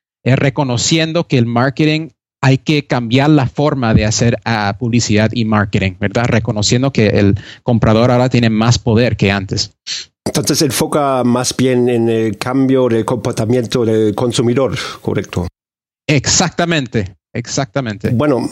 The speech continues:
Speaker 2: mm, nuestra audiencia consiste sobre todo en pymes, startups y emprendedores.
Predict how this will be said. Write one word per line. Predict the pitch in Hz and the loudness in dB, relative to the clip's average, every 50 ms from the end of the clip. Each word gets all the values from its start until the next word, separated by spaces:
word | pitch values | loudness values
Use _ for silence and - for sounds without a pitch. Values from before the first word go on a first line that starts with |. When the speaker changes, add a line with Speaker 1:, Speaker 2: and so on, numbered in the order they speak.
| - - - - - - - | -10 -16 -20 -20 -20 -12 -6
Speaker 2:
mm, | 135 135 120 113 113 117 117 117 117 | -2 0 2 2 4 4 4 4 2
nuestra | 113 120 123 - - 131 | 2 2 0 0 -2 -2
audiencia | 123 127 127 123 120 120 131 123 127 147 151 - - 156 | 0 2 2 2 2 2 2 2 2 0 0 -2 -2 -2
consiste | - 147 139 - - 160 147 - - 139 131 | -2 -2 -2 0 0 -2 -2 -2 -2 -4 -4
sobre | - - 135 120 123 120 | -2 -2 -2 -2 -2 -2
todo | 101 127 135 127 123 120 | 0 0 0 2 2 2
en | 120 110 107 | 2 0 0
pymes, | 98 - 131 135 139 139 135 131 127 | 0 0 2 2 2 2 2 2 0
startups | - - - 120 117 120 113 101 - - | -2 -2 -2 -2 0 0 0 -2 -2 -2
y | 117 110 | 0 0
emprendedores. | 104 107 104 110 107 101 98 104 101 117 123 123 - - - - | 0 0 0 0 0 2 2 2 2 2 2 2 0 -2 -4 -6